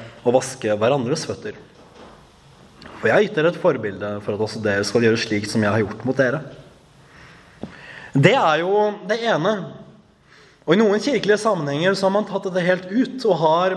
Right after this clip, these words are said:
og praktiserer faktisk liturgisk fotvasking. Det skal ikke vi gjøre i dag, men det er jo også en, eh,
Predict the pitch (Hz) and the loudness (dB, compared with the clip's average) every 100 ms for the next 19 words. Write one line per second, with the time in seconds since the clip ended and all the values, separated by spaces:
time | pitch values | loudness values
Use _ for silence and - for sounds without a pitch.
0 | 175 151 175 170 208 - 151 127 170 165 | -4 -6 -4 -4 -4 0 2 2 0 -4
1 | 147 - 160 165 - - - - - - | -4 0 0 0 -10 -14 -20 -20 -20 -6
2 | - 156 - 135 107 123 151 - - - | -2 0 0 0 0 0 0 -4 -8 0
3 | 175 127 123 117 - 208 190 - - - | 0 2 0 -2 -6 -6 -6 -8 -18 -20
4 | - - - - - - - 135 151 143 | -20 -20 -20 -20 -20 -20 0 2 2 -2
5 | - 135 127 151 135 127 143 151 131 147 | 0 0 0 -4 -4 -2 -2 0 2 2
6 | 113 135 135 160 156 151 147 123 135 120 | 4 2 4 2 2 0 2 4 2 2
7 | - 135 135 131 131 127 123 120 | 2 2 4 2 2 4 2 0